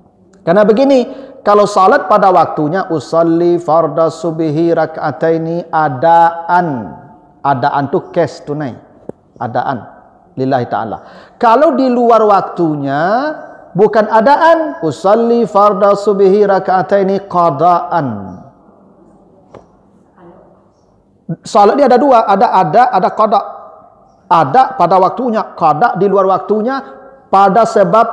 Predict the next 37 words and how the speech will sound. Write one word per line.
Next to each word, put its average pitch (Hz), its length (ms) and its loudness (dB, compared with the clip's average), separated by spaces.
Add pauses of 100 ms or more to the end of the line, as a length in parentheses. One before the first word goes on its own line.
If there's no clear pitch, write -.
(480)
tidur, 214 720 0
tertidur. 185 360 2 (440)
Ini 262 80 2
tertidur. 277 480 2 (1400)
Ya 135 160 -6
toh? 226 240 -8 (560)
Kecuali 196 320 2
lah 240 80 6
terjago 175 560 2
jam 196 160 0
setengah 175 240 -2
lima 165 320 -2
tu, 247 160 0 (560)
apa, - 80 -8
apa 156 160 -2
matian 160 320 0
alarm 180 320 4
tu 143 160 -2
balik, 127 240 -2
ah, - 80 -8
tu 160 160 -12
ndak 131 240 -8
lah 143 80 -14
tu. 135 100 -20 (1000)
Tu - 120 -12
nak, 165 80 -4
lu 143 80 0
tu 180 160 -6
tak - 160 -6
tertidur, 147 320 -4
nama 139 160 -4
tu 127 80 -8
lah 175 120 -6
sengaja 127 440 -6
mah. 113 200 -8 (840)
Ya 107 160 -14
toh? 131 180 -10